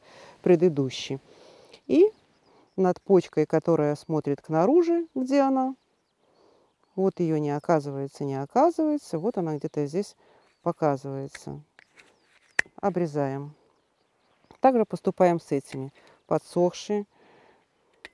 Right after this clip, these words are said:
подсохшие. Если я его распрямлю, что здесь будет не так с ним? В принципе, все будет так, но зачем его пускать внутрь, над второй почкой, которая все-таки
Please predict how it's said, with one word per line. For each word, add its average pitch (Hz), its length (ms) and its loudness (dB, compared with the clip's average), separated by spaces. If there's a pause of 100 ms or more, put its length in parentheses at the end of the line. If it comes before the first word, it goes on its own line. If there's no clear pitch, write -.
(140)
подсохшие. 185 840 -4 (1000)
Если 170 480 -2 (120)
я 170 200 2
его 160 160 2
распрямлю, 160 760 -2 (960)
что - 300 -2
здесь 147 220 -4
будет 143 360 -2
не 147 120 -2
так 139 260 -2
с - 160 -16
ним? 139 200 -8 (400)
В - 40 -20
принципе, 196 480 -2
все 190 220 -4
будет 180 360 -2
так, 285 320 2 (420)
но 170 120 -2
зачем 175 300 -2
его 175 200 0
пускать - 680 -4 (160)
внутрь, 226 500 -2 (460)
над 175 180 -2
второй 156 400 0
почкой, 269 640 -2 (280)
которая 160 380 -2
все-таки 156 540 -6